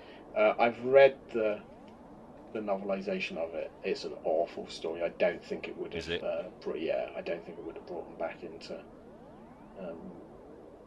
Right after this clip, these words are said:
Speaker 1: any, any sort of, uh, renaissance. Um, so I'm sort of, especially given what the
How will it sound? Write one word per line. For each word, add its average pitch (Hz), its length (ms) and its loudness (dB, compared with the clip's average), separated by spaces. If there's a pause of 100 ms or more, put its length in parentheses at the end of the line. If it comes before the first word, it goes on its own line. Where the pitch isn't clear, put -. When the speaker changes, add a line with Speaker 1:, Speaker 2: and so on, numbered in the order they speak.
(100)
Speaker 1:
any, 180 440 -4
any 175 160 -2
sort - 280 -4
of, 95 140 -4 (120)
uh, 90 440 4 (200)
renaissance. 107 1120 0 (120)
Um, 98 440 0 (100)
so - 140 2
I'm 117 100 2
sort - 440 10
of, 107 140 4 (540)
especially 185 360 12
given 131 400 8
what 113 300 6
the 107 240 0